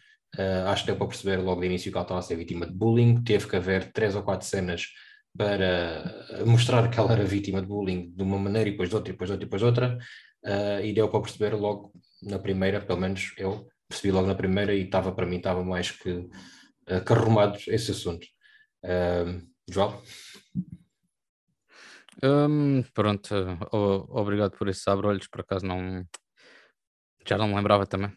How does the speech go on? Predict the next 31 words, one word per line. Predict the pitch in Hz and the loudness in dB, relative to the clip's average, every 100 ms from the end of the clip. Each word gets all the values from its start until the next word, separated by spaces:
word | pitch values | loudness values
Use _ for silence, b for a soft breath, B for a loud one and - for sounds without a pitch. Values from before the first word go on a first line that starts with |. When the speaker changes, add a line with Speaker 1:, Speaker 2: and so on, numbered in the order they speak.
| _ _ - | _ _ -12
Speaker 2:
E, | 104 101 85 | -10 -8 -8
Speaker 1:
Uhum. | 85 85 - - 50 50 - - _ _ _ - | -10 -12 -16 -18 -18 -18 -20 -20 _ _ _ -4
Speaker 2:
mas | 131 | -2
pronto, | - 165 139 - _ _ - | 4 4 4 -6 _ _ 0
concordo | 147 143 123 156 147 - - - | 6 6 8 8 8 2 -16 -2
com, | 131 131 123 120 120 117 113 104 - | 2 4 2 2 0 0 -2 -4 -2
contigo, | 113 101 127 113 107 - | -2 0 -4 -6 -6 0
no | 113 | 0
sentido | - 117 107 | 0 -6 -4
que | - | 0
parece | 113 107 - | 2 2 0
que | - 104 | -2 -2
se | - | 0
calhar | 104 110 104 B B B B | 2 2 0 B B B B
estão-nos | 113 113 104 | 2 4 4
a | 104 | 2
querer | 113 113 101 | 6 4 4
vomitar, | 98 104 104 98 - 107 101 98 _ 135 - | 0 2 2 2 6 6 6 2 _ -18 -10
eh, | 110 107 | -8 -6
para | 101 98 | -6 -6
cima. | - 101 98 | -4 -2 0
Isto | 101 107 - 110 | 0 -2 -2 2
é | 110 | 4
anos | 110 110 | 4 2
oitenta, | 110 107 95 95 98 104 | 2 2 0 -2 -8 -2
vejam | 104 101 101 | 0 0 -2
o | 95 | -4
que | 104 | -4
eu | 101 | -4
consegui | 98 - 104 | -6 -8 -10
fazer. | - 98 104 | -8 -10 -10